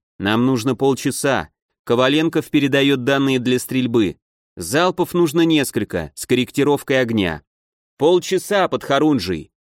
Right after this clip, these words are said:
Дуй вправо или влево, лишь бы не к магам, у них будет жарко. Отвлекай, дразни.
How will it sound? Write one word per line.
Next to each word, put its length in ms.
Дуй 280
вправо 440
или 200
влево, 440
лишь 260
бы 120
не 120
к 120
магам, 560
у 100
них 260
будет 300
жарко. 560
Отвлекай, 680
дразни. 680